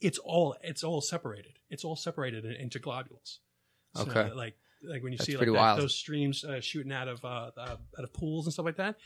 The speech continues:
Speaker 1: it's all, it's all really separated. It's just going so fast that you think, your brain thinks that it's all one piece.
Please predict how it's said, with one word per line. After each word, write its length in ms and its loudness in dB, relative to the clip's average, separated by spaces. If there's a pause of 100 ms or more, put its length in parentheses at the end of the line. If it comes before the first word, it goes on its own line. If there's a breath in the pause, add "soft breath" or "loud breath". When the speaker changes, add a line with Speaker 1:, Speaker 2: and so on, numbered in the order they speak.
(160 soft breath)
Speaker 1:
it's 140 -8
all, 340 -2
it's 120 -8
all 220 2
really 300 -2
separated. 420 -2
It's 80 -8
just 160 -6
going 220 -6
so 160 -8
fast 420 -2
that 160 -12
you 240 -8 (460)
think, 340 -2 (220)
your 80 -4
brain 520 0
thinks 260 -8
that 140 -2
it's 180 -12
all 180 -8
one 160 -10
piece. 340 -10